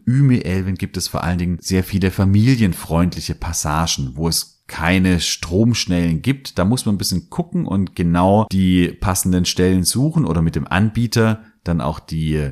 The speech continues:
entsprechenden Stellen anfahren. Denn die Flüsse, je weiter man Richtung Inland kommt, können auch sehr, sehr wild werden. Und das wäre dann wiederum etwas für Leute, die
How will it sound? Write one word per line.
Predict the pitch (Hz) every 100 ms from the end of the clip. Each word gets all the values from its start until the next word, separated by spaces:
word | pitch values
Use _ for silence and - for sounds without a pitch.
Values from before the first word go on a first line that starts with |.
| -
entsprechenden | 90 90 - 87 87 82
Stellen | - 78 78
anfahren. | - 107 131 104 104 117 - - _
Denn | - 78 90 131 202 208 - -
die | 92
Flüsse, | - 117 - 139 143
je | 78 82
weiter | 73 85 101
man | 104 92 87 73 - -
Richtung | 85 85 76
Inland | 104 135 135 139
kommt, | - 107 110 113 - _ _
können | - 90 85 -
auch | 65 73 - _ -
sehr, | - 78 73
sehr | 78 80 78
wild | 64 69 87 110 - 65
werden. | 69 62 62 - -
Und | 90 92
das | 127 -
wäre | 82 78
dann | 73 69
wiederum | 78 78 76
etwas | - 71 73 - - -
für | - 78 71
Leute, | 69 73 73 67
die | 71 69